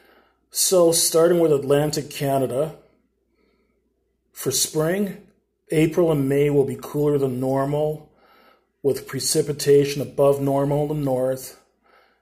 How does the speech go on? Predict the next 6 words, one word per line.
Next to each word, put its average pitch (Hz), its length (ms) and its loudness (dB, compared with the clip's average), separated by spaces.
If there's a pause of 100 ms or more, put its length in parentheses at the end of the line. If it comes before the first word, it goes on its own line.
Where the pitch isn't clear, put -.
(260)
and 131 560 0
below 131 260 2
normal 131 400 0
in 127 80 -2
the 120 100 -6
south. 117 720 -4